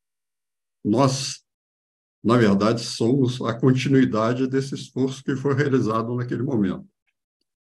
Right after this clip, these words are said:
É, eu acho que o,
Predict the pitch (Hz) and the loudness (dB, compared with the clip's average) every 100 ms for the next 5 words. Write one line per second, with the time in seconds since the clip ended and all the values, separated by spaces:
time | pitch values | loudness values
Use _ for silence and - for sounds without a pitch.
0 | _ _ _ _ _ _ 120 117 113 113 | _ _ _ _ _ _ -6 -2 0 0
1 | 107 98 98 - - _ _ _ _ _ | 0 -2 -4 -10 -16 _ _ _ _ _
2 | _ _ _ _ _ _ _ _ _ _ | _ _ _ _ _ _ _ _ _ _
3 | 113 127 160 - - 151 123 - - _ | -4 0 0 -2 -6 -4 -4 -4 -12 _
4 | _ _ _ _ _ _ _ _ _ - | _ _ _ _ _ _ _ _ _ -14
5 | 107 101 - 113 107 | -8 -8 -8 -8 -8